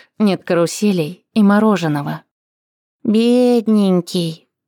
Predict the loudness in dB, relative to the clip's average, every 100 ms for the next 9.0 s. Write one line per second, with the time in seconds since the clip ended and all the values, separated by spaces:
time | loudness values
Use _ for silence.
0 | _ -4 -4 -2 0 0 0 0 -2 0
1 | 0 -2 -6 -12 -8 -10 -4 -2 -2 0
2 | 2 4 2 0 0 -2 -4 -2 -2 -2
3 | -8 _ _ _ _ _ _ _ _ _
4 | -2 -2 0 0 0 -2 -2 -2 -2 -4
5 | -2 0 -2 -2 -2 0 2 2 0 -4
6 | -10 _ _ -4 -2 -2 0 0 0 0
7 | 0 -2 -2 -2 -2 -4 -6 -4 -2 -2
8 | -2 -2 0 -2 -2 0 0 -2 -10 -20